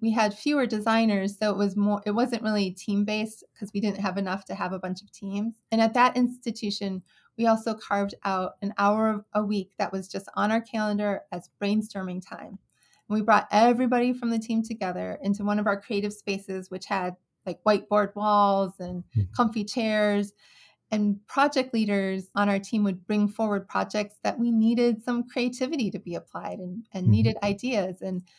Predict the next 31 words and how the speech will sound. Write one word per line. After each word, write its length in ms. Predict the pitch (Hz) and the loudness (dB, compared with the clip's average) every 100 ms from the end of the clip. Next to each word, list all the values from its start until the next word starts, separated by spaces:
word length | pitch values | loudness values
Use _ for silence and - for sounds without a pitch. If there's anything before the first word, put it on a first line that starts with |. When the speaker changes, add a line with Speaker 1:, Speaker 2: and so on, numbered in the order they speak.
| _ _ _ | _ _ _
Speaker 1:
so 200 | - 226 220 _ | -2 -2 -2 _
the 260 | 202 196 180 _ - | 0 0 -2 _ -4
project 480 | 233 220 220 214 | 0 0 -2 -4
manager 500 | 214 208 202 202 196 | 0 2 2 0 0
would 200 | 196 196 | -2 -4
come 180 | - 190 | -4 -4
forward 380 | 196 196 190 185 | -4 -2 -2 -2
with, 160 | 190 196 | -4 -2
"I'm 120 | 196 | -2
working 280 | 214 208 202 | -2 -2 -2
on 100 | 190 | 0
this 160 | 202 | -2
project. 560 | - 196 196 196 185 - | -2 -4 -2 -4 -6 -8
This 180 | 202 - | -10 -6
is 160 | 202 | -8
sort 200 | - 196 | -4 -4
of 80 | 190 | -4
the 80 | 185 | -8
parameters 600 | - 262 330 285 220 220 | -6 -2 0 0 0 0
of 160 | 190 | 0
it. 220 | 196 202 196 _ - _ - | 2 2 0 _ -20 _ -2
And 200 | 214 208 | 2 4
then 420 | 214 208 202 202 - _ - | 4 4 4 2 -4 _ -4
what 160 | 202 | 0
do 60 | 240 | 2
you 140 | 247 | 2
think? 280 | 247 220 - | 0 -4 -6
What, 240 | - 226 - | -2 -4 -4
what 260 | 202 247 - | -4 -4 0
big 260 | 247 196 - _ | 0 0 -8 _
scope 300 | - - 220 | -6 -2 -2